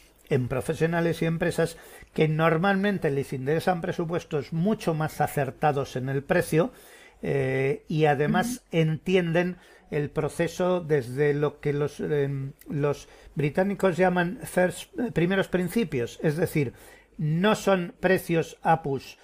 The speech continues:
Speaker 1: eh, que multiplico de cero a la cantidad que sea, sino que yo pienso un proceso en el que tengo que llevar una maquinaria, en el que tengo que construir unas instalaciones, hacer una planta, y eso tiene un coste inicial fijo que no es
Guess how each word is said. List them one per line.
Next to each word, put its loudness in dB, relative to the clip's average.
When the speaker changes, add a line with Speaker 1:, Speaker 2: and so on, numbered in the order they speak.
Speaker 1:
eh, 2
que 2
multiplico -2
de -2
cero 0
a -2
la -2
cantidad -2
que -4
sea, -2
sino -4
que 0
yo 2
pienso -2
un -4
proceso -4
en -4
el -6
que -2
tengo -2
que -2
llevar 2
una -2
maquinaria, 0
en -4
el -6
que -2
tengo 0
que -2
construir -2
unas -2
instalaciones, 0
hacer -4
una -2
planta, 0
y 2
eso 2
tiene 2
un -2
coste 0
inicial 0
fijo 0
que -4
no -2
es 0